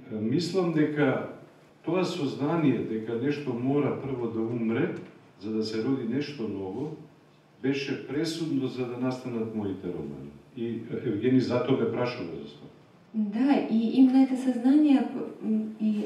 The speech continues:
Speaker 2: осознание Могло родиться моим романом? Думаю, именно об этом вы спрашиваете, Евгений.
Speaker 1: Освен тоа, со смртта на некои стари книжевни форми,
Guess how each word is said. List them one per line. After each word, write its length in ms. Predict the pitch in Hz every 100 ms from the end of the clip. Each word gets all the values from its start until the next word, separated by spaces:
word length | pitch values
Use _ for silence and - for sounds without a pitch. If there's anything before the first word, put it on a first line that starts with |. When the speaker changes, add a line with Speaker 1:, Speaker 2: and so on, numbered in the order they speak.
| 214
Speaker 2:
осознание 760 | - 220 202 240 285 226 190 - - -
Могло 600 | 202 208 214 202 208 262 285
родиться 380 | 233 226 - 240
моим 400 | 240 254 220 -
романом? 520 | 208 190 175 170 175
Думаю, 300 | 220 233 226
именно 340 | 226 226 220 -
об 120 | 220
этом 220 | 226 208
вы 80 | 185
спрашиваете, 720 | - - 165 165 170 - - - -
Евгений. 280 | 156 165 160 - _ _ _ _ -
Speaker 1:
Освен 400 | 170 170 190 175
тоа, 560 | 180 190 156 - - - - - -
со 220 | - - 110
смртта 640 | - 147 196 - 165 143
на 340 | 135 123 - 131
некои 400 | 135 156 147 117
стари 500 | - - 151 151 131 -
книжевни 480 | 135 127 127 110 107
форми, 480 | - 123 117 104